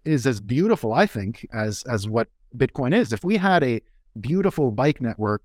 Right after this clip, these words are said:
from Alaska to Argentina, and you could peacefully go with your family on a bike trip <laughs> over a season,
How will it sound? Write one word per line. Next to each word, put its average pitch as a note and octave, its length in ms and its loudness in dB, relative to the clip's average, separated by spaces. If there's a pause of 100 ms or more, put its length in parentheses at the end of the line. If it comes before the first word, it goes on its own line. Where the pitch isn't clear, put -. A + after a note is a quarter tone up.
(160)
from A2 320 0
Alaska A#2 720 0
to A#2+ 240 -2
Argentina, A2+ 800 0
and A2+ 140 2
you A2 40 0
could A2 220 -6
peacefully A2+ 760 -2 (420)
go C#3+ 160 4
with C#3 180 0
your A#2+ 80 0
family A#2 680 0
on G#2+ 180 0
a F#2+ 100 -2
bike B2+ 380 0
trip - 400 -4
<laughs> - 60 -4
over D#3+ 520 0
a A#2 80 0
season, G#2+ 640 -4